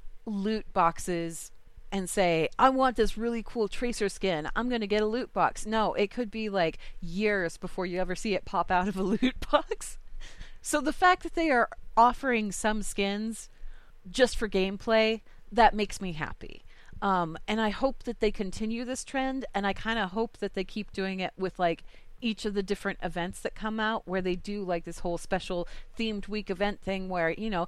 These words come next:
you get this many wins, or if you do this certain thing, you will be guaranteed to get a skin, because that gives people a goal to work towards,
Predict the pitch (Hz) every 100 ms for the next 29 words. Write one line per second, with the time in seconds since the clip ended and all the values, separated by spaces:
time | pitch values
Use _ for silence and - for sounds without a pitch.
0 | - - 240 247 240 240 - 220 220 208
1 | 220 190 190 196 185 196 190 220 202 -
2 | 220 196 196 226 208 190 - - 202 233
3 | 208 190 240 202 - 226 202 180 - 208
4 | - - 233 170 202 196 170 - 247 202
5 | 147 170 - 185 175 214 233 - - -
6 | - 214 226 196 - 220 196 202 - 180
7 | 185 180 175 - 175 175 175 - - 220
8 | 226 247 220